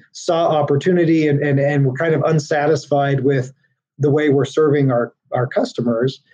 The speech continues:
and wanted to improve that. There, there are a handful of those. There are more, though, who are licensed lawyers who very quickly abandoned the practice of law,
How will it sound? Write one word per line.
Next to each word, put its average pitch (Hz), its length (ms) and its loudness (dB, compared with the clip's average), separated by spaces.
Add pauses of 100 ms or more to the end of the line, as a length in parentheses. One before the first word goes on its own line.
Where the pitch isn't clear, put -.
(180)
and 143 160 2
wanted 147 600 0
to 135 200 0
improve 151 420 0
that. 120 200 0
There, 185 180 2
there 208 160 2
are 196 80 2
a 175 60 -2
handful 185 300 0
of 127 80 -2
those. 131 220 -2 (200)
There 175 160 2
are 160 100 2
more, 202 380 4
though, 131 400 0 (580)
who 143 500 4 (180)
are 135 140 0
licensed 165 480 0
lawyers 147 400 2
who 143 180 0
very 165 340 0
quickly 135 640 0
abandoned 147 560 0
the 127 60 -2
practice 127 420 -4
of 120 120 -8
law, 120 400 0